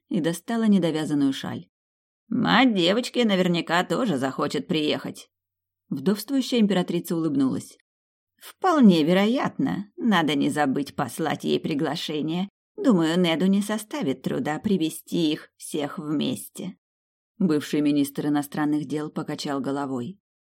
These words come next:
"Ты понимаешь, что может произойти?" "Ещё одна сказка о Золушке? Что ж, миру нужны подобные сказки. Они усиливают веру в избранность монархов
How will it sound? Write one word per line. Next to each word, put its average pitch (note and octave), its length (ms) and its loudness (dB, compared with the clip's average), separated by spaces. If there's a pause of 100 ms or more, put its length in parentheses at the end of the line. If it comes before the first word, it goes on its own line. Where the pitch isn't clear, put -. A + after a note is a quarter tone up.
(260)
"Ты D#3+ 260 2
понимаешь, D#3 640 0
что - 380 0
может C#3+ 360 0
произойти?" F3+ 800 -2 (560)
"Ещё A3 520 2
одна E3 340 2
сказка F#3+ 640 0
о G3 40 4
Золушке? - 600 -2 (360)
Что - 400 -2
ж, - 180 -10
миру A#3+ 380 4
нужны D#3 480 0
подобные D#3 680 0
сказки. - 640 -6 (320)
Они A#3 240 6
усиливают D3+ 640 0
веру C#3+ 320 -2
в C#3+ 80 -2
избранность E3+ 580 0
монархов D#3+ 540 -2